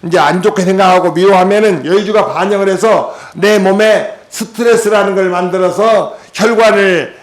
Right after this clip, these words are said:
막기도 하고 피가 나빠지기도 합니다. 그래서 여의주가 늘 우리를 지켜보고 있고 나와 함께 있으니 항상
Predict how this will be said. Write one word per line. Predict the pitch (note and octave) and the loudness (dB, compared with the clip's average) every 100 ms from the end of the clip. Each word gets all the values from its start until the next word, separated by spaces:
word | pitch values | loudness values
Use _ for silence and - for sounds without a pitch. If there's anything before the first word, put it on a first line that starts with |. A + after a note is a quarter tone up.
| - | -14
막기도 | E3 E3 F#3 - G#3 F#3 | -4 0 0 -2 -2 0
하고 | F3 E3+ G#3 G#3+ F3+ - | 0 2 2 2 0 -6
피가 | F3+ A3+ | -6 -4
나빠지기도 | F#3 D3 - G#3+ G#3 A3 G#3 | -4 -6 -6 -6 -6 -6 -6
합니다. | G#3+ A3 F#3+ - - | -6 -6 -6 -8 -12
그래서 | E3+ E3+ F3+ | -8 -2 0
여의주가 | F3 F#3+ F3+ G3+ F3+ - - - - | 0 -2 -2 0 0 -2 -10 -20 -6
늘 | F3 A#3 A#3+ G3 | 0 2 2 2
우리를 | D#3 F3 G3 G3 | 0 -2 -2 -2
지켜보고 | - - F#3+ F3+ F3+ F3+ | -4 -4 0 2 2 0
있고 | D#3 F#3+ D3+ | -2 -2 -2
나와 | D#3+ F3+ F3 | 0 -2 -2
함께 | F#3 G3+ G3 | -6 -6 -4
있으니 | E3+ E3+ F3 A#3 D#3+ - - - - | -4 -4 -4 -2 -2 -6 -18 -20 -10
항상 | F#3 F#3+ F#3 E3+ G3 G3+ | -4 0 0 0 0 0